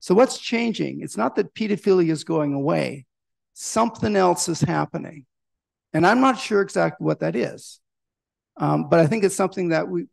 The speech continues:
we want to pay attention to. So it's not just that the problems that got them there disappear.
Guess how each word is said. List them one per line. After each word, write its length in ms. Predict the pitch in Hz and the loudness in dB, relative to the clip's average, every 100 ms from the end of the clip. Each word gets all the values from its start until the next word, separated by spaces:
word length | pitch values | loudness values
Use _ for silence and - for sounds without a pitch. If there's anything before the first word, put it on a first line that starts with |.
| _ | _
we 160 | 165 165 | -2 2
want 220 | 165 160 | 2 2
to 60 | 151 - | 0 -2
pay 120 | 156 | -4
attention 480 | 147 165 156 - 135 | -2 -4 -6 -8 -14
to. 240 | - 185 - _ _ _ _ _ | -12 -14 -16 _ _ _ _ _
So 200 | - 165 | -2 -2
it's 120 | 175 | 0
not 320 | 208 247 285 | 2 2 2
just 300 | - 226 - | 0 -2 2
that 180 | 196 185 | 2 2
the 80 | 170 | -4
problems 640 | - 202 202 220 226 190 | 0 4 4 4 0 -6
that 120 | 196 175 _ | -10 -14 _
got 260 | 175 202 - | 0 2 2
them 140 | 170 | -2
there 480 | 151 139 135 147 - _ _ _ _ | -2 -4 -4 -4 -6 _ _ _ _
disappear. 640 | 185 - 147 185 147 - | -2 -2 -6 -10 -12 -12